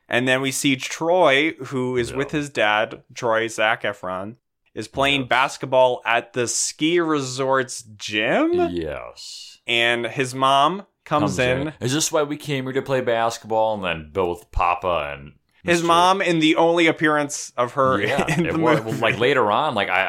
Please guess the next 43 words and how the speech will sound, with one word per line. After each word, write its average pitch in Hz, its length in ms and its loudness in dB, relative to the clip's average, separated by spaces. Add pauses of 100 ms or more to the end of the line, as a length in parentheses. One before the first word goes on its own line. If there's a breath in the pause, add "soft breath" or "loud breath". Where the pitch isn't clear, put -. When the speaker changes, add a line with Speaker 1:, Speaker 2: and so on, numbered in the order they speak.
Speaker 2:
I - 20 0
was 95 220 -4
gonna 95 240 -4
ship, - 640 -6
you 98 140 -10
know, 92 200 -2
their 87 160 -4
parents, 92 680 -4 (300)
but 85 120 -10
that's 80 240 -6
not 78 160 -12
possible 76 720 -6 (180)
unless, 76 360 -12
you 78 60 -16
know, 71 80 -12
polygamy's 87 580 -6
a 80 80 -10
thing 73 300 -12
in 71 440 -20
whatever 71 260 -10
state 71 320 -14
they're 69 140 -18
in. 71 160 -16
But 65 260 -16
that's - 200 -20
Speaker 1:
Well, 101 80 -4
I 110 80 2
think 294 300 -4
the 247 80 2
high 156 140 2
school 185 260 -2
they 131 120 2
filmed 143 320 2
at 131 220 4
was 123 200 0
actually 127 380 0
in 120 120 -8
Utah, 110 500 0
so 110 640 2
Speaker 2:
Oh, 151 520 2
Speaker 1:
<laughs> - 20 6
Speaker 2:
let's 127 220 2
go. 127 640 -2